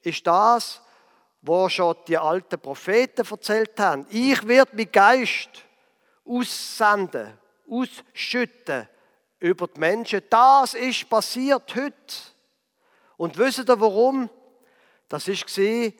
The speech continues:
weil Jesus, und dann hat er die ganze Geschichte von Jesus erzählt, wie er geboren worden ist, dass er von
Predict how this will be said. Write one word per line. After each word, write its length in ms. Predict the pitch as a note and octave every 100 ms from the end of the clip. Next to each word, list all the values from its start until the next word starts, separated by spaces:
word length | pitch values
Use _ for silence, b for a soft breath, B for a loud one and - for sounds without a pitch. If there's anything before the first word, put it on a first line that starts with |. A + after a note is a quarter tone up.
| b b b b b D3
weil 200 | D3+ D3
Jesus, 840 | E3 A3+ A3 A3+ A3+ - - - _ _ _ _ _ _ _ _ _ _ _
und 160 | G#2+ _
dann 400 | G#2 B2+ D#3 E3+ _ _ _ _ _
hat 220 | - D#3+
er 60 | D#3+
die 140 | E3+
ganze 400 | F3+ A3 C4 -
Geschichte 420 | G3+ A3 C4 - -
von 140 | A3+
Jesus 500 | G#3+ A#3 C4 B3 -
erzählt, 520 | G#3 - G#3+ A3 G#3+
wie 60 | F3
er 200 | C#3 C3
geboren 560 | D3 D#3 F#3+ A#3+ A3+
worden 420 | G#3+ G#3 G#3+ G#3+ G#3
ist, 300 | G3+ - - B B
dass 220 | F#3 F3+ F3+
er 140 | E3+
von 200 | -